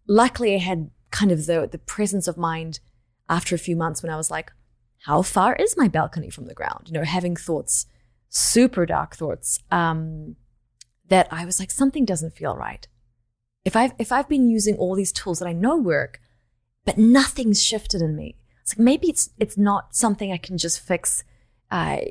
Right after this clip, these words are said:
at the conscious m-, or even subconscious mental level." And,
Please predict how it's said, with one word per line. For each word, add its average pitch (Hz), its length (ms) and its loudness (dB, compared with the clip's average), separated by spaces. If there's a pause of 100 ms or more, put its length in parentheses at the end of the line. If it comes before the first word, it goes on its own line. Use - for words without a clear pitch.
at - 140 -2
the 185 80 -2
conscious - 720 -2
m-, 170 240 0
or 156 200 0
even 180 180 2
subconscious 165 600 -4
mental 156 300 -6
level." - 380 -8 (460)
And, 175 360 4